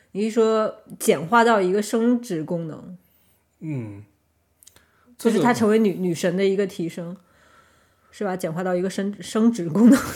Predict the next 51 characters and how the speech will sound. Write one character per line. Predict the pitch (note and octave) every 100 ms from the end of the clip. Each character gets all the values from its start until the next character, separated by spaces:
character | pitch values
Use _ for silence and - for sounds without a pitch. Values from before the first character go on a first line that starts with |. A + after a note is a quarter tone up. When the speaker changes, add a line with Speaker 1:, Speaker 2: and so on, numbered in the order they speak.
| - A#2
Speaker 2:
哦， | A#2 - _ _ -
这 | G#3+
个 | F3+ C3+
可 | C3+
以 | D3 C3+
拉 | A#2 B2 B2+
到 | C3 A#2+
现-， | A#2+ D3 A#2+
Speaker 1:
嗯。 |
Speaker 2:
现 | A#2+ E3 C3
实 | A2+ G#2+
社 | B2 A2+
会 | B2 A#2
里 | G2
面 | G2+ A2 G#2+
来 | G2 G2+
看， | - G#2+ A2+
呃， | A2 G#2
如 | A2 D3
果 | A#2+
现 | C#3 B2+
在 | A#2 A#2 _ _ _ - -
看 | C#3+ G#2+
可 | G2
能 | F#2+ F#2+ G#2+
没 | A2+ A#2
有 | G#2
那 | G#2+
么， | A2 F#2+ F2 G2+ _
可 | _ G2+
能 | F#2
大 | A2+
家 | G#2+
比 | G#2+
较 | G#2+
没 | G2+
办 | G#2 G#2
法 |
感 | G2 F#2
受 | - A2+
到， | G#2 G2+ G2+
就 | B2+
是 | C3+
其 | A#2+ A#2+
实 | A#2+ A#2 A2 G#2+
很 | G2+
多 | G2 A2+ A2+
的， | G#2
尤 | G#2 A2+
其 |
在， | A2+